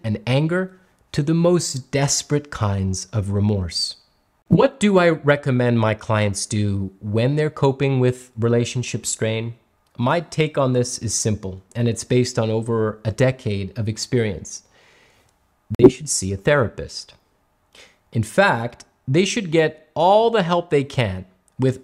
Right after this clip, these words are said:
all the problems they ever suspected they might have, from substance abuse to anger management to understanding the complex picture of their own mental health.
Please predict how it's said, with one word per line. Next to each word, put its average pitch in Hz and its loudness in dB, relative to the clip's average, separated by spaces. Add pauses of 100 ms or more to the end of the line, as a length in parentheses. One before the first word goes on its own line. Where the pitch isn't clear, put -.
all 196 6
the 202 0
problems 143 0
they 113 0
ever 170 0
suspected 113 -4
they 107 0
might 101 -2
have, 87 -6 (600)
from 104 0
substance - -4
abuse 139 -2 (260)
to - -10
anger 127 2
management 117 -2 (320)
to - -8
understanding 151 -2
the 123 -2
complex - -4
picture 110 -4
of 107 -4
their 110 -2
own 101 0
mental 98 -4
health. 87 -8